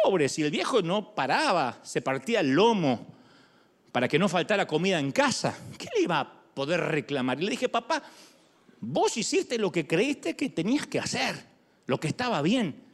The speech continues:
Y eso tiene que ser para nosotros también, para nuestra propia vida. Aceptar eso nos permite abrazar el futuro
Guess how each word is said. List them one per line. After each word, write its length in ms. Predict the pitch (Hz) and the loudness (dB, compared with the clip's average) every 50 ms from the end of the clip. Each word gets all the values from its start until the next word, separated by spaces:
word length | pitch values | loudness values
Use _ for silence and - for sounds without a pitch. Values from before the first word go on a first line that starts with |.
| _ _ _ _ _ _ _ _ _ _ _ _ _ _ _ _ _ _ - | _ _ _ _ _ _ _ _ _ _ _ _ _ _ _ _ _ _ -6
Y 140 | - 190 294 | -2 0 0
eso 200 | 277 - 254 - | 0 0 -4 -4
tiene 220 | - 240 240 233 | -2 -2 -2 0
que 100 | 233 185 | -2 -2
ser 160 | - 254 247 | -2 -2 -2
para 200 | - 214 175 147 | -2 -2 -2 -2
nosotros 460 | 135 139 139 - - 370 - - 170 | -2 -4 -4 -6 -8 -8 -6 -6 -6
también, 320 | - 147 117 120 127 113 107 | -4 -4 -2 -2 -2 -2 -2
para 160 | 127 127 135 | -2 -4 -4
nuestra 300 | 143 151 143 - 170 151 | -4 -6 -6 -8 -10 -10
propia 460 | - - - 185 170 - 190 143 139 | -10 -8 -8 -8 -6 -6 -4 -4 -2
vida. 260 | 180 294 269 196 147 | -2 -2 0 0 -2
Aceptar 380 | 127 - - - - - 311 311 | -2 -2 -4 -6 -4 -4 -4 -4
eso 220 | 311 285 - 247 | -4 -4 -4 -4
nos 120 | 220 190 165 | -4 -4 -4
permite 380 | - 185 170 196 262 - - | -4 -4 -2 -2 -4 -4 -4
abrazar 360 | 208 202 190 165 151 - 226 226 | -6 -6 -6 -8 -8 -6 -4 -2
el 100 | 226 196 | -2 -2
futuro 600 | - - 160 160 - - 269 285 294 294 - | -4 -6 -8 -6 -4 -2 -2 0 -2 -2 -4